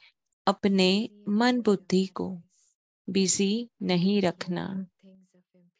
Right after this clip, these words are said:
अपवित्रता की बातों को सुनते हुए नहीं सुनना,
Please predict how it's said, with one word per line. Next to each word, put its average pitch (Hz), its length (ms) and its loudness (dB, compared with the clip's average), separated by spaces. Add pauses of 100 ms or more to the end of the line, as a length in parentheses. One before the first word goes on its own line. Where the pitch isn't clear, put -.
(1200)
अपवित्रता 208 1080 2
की 208 240 2
बातों 185 440 2
को 185 360 -4
सुनते 196 560 0
हुए 185 460 0
नहीं 185 440 -2
सुनना, 180 840 -6